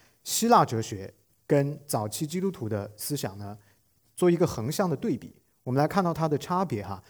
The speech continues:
这样的话能够帮助我们更好地认识。首先呢，在认识论上头，也就是认识论是什么呢？就是什么是知识？What is knowledge and how do we gain knowledge？怎么样获得知识？还有什么是正确的知识？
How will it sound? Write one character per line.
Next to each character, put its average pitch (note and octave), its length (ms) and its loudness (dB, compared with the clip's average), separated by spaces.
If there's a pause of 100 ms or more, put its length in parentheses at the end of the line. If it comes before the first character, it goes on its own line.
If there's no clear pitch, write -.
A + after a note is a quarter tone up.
(120)
这 - 100 -4
样 C#3 60 0
的 B2+ 80 -2
话 A#2+ 60 -2
能 G#2 100 -4
够 C3 100 -4
帮 C#3 200 -2
助 C3 100 -4
我 G2+ 60 -4
们 G2 120 -8
更 C3 140 -8
好 G#2 100 -8
地 F2+ 80 -10
认 A2+ 200 -4
识。 - 260 -16 (920)
首 - 160 2
先 G3+ 160 6
呢， D3+ 240 6 (240)
在 C#3+ 240 6
认 F#3+ 320 4
识 C3 160 -2
论 C3 180 0
上 A2 200 -4
头， G2 180 -10 (340)
也 B2 120 2
就 D3 100 0
是 C#3+ 220 2
认 G3+ 220 6
识 G3 100 -2
论 C#3+ 160 2
是 C#3 80 -4
什 G#2+ 120 -4
么 F#2+ 60 -8
呢？ G2 160 -8 (200)
就 D3 100 -2
是 A#2+ 200 0 (120)
什 G#2+ 160 -6
么 A#2+ 60 -4
是 D#3 120 -8
知 E3 200 -6
识？ - 240 -10 (160)
What D3+ 360 4
is C#3 220 -2
knowledge B2 400 -4 (160)
and A#2 160 -4
how B2+ 80 0
do B2+ 140 0
we B2 100 2
gain B2 320 -2
knowledge？ G#2 460 -8
怎 A#2+ 100 -8
么 B2 60 -4
样 C#3 100 0
获 - 160 2
得 A2+ 80 0
知 A2+ 140 -6
识？ - 120 -10
还 B2 140 0
有 A#2 100 2
什 A2 140 -6
么 B2+ 60 -6
是 G#3 100 -6
正 G#3 180 0
确 C#3 120 -6
的 A2 80 -4
知 A#2 160 -8
识？ - 180 -16